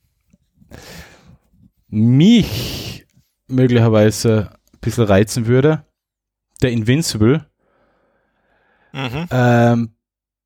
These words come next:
Speaker 1: basierend auf einem Roman von F-,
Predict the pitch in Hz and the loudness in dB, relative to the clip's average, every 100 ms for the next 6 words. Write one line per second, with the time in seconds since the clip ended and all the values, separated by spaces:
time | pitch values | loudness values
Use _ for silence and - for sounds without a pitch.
0 | _ _ _ _ _ 135 120 - 139 151 | _ _ _ _ _ -2 -2 -2 0 0
1 | 135 - 123 117 127 123 117 117 110 117 | -4 -2 -2 -2 -4 -2 -2 -4 -2 0
2 | 113 110 135 151 - 135 123 120 113 110 | 2 2 0 -4 -4 -2 0 0 -4 -6
3 | 101 - - - | -10 -18 -20 -20